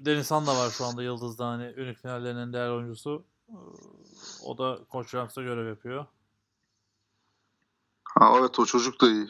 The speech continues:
Speaker 1: Evet.
Speaker 2: Aynen, Ünlü Lig'de güzeldi yani.
Speaker 1: Evet,
Speaker 2: Benim
Speaker 1: evet.
Speaker 2: de dikkatimi çekti.
Speaker 1: Hı.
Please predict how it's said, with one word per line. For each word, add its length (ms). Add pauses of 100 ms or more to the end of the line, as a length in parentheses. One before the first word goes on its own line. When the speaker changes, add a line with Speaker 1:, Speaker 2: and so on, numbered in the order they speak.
(140)
Speaker 1:
Evet. 300
Speaker 2:
Aynen, 260
Ünlü 240
Lig'de 280
güzeldi 480
yani. 300 (120)
Speaker 1:
Evet, 200
Speaker 2:
Benim 180
Speaker 1:
evet. 80
Speaker 2:
de 20
dikkatimi 420
çekti. 380
Speaker 1:
Hı. 60